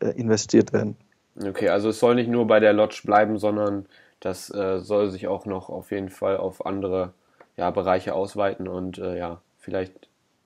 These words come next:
Speaker 2: ähm, Arbeitsplätze für mehr als einige wenige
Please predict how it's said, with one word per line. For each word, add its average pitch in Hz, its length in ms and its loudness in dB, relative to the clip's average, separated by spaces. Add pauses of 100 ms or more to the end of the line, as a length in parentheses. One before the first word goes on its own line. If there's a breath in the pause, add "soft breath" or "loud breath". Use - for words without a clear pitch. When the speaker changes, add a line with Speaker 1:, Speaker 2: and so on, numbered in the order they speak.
(400)
Speaker 2:
ähm, 92 260 -6
Arbeitsplätze 95 680 -4
für - 180 -8
mehr 98 240 0
als 92 420 -6
einige 95 380 -4
wenige 92 400 -2